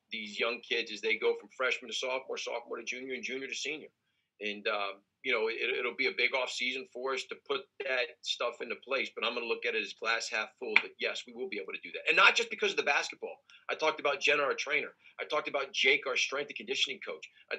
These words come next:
talked about Sarah Ross, our academic coordinator. So much of that development, Corey, is in the public eye, it's what they do as basketball players. But because we have all of those other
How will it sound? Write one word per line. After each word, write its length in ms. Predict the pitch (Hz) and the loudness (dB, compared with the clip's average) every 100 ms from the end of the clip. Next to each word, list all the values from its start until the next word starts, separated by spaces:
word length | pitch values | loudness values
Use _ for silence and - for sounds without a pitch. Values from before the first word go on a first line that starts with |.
| - | -2
talked 220 | 147 - | -4 0
about 180 | 135 - - | -2 -2 -2
Sarah 320 | - 147 135 | 4 4 4
Ross, 380 | 127 143 143 113 | 2 2 0 2
our 80 | |
academic 500 | 123 127 110 120 156 - | 0 0 -2 -4 -4 -10
coordinator. 340 | 117 110 104 - - - | -6 -2 -2 -4 -12 0
So 260 | - 214 | 2 4
much 240 | 226 220 - | 2 2 4
of 60 | |
that 180 | 165 - | 4 2
development, 500 | 110 165 185 127 113 - | -2 0 0 -2 -10 -6
Corey, 320 | 135 127 127 | -4 -2 0
is 280 | 120 113 - - - _ - - - - | -2 -2 -6 -14 -20 _ -20 -20 -8 0
in 80 | 233 | 2
the 140 | 214 | 2
public 320 | - 180 190 175 | 2 2 6 6
eye, 160 | 175 | 8
it's 140 | 160 - | 6 4
what 160 | 147 156 | 0 0
they 100 | 131 | -4
do 200 | 147 139 135 | -2 -2 -2
as 120 | - | -2
basketball 500 | 127 151 - 110 - | 0 0 0 -6 -4
players. 380 | 107 92 - - _ _ | -4 -4 -6 -8 _ _
But 100 | - | -6
because 320 | 135 - 185 | -6 0 0
we 120 | 185 170 | 0 0
have 160 | 160 165 | 0 2
all 180 | 151 151 | 2 4
of 60 | |
those 200 | 147 127 - | 2 0 -2
other 180 | 131 | 2